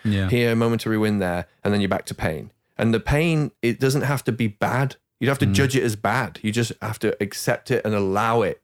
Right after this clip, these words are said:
Speaker 2: in
Speaker 1: Mm.
Speaker 2: so that you can use the pain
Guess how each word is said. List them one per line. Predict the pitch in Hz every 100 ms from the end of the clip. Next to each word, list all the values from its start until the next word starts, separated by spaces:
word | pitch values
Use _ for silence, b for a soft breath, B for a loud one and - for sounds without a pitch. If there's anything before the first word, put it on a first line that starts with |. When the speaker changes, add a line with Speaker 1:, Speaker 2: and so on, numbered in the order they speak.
| -
Speaker 2:
in | 98 101 131 156
Speaker 1:
Mm. | 113 107 104 98 -
Speaker 2:
so | 117
that | 110
you | 113 123 120
can | 113 107 - _ _ _
use | 117 117 123 151 151 127
the | -
pain | - - 123 110 95 90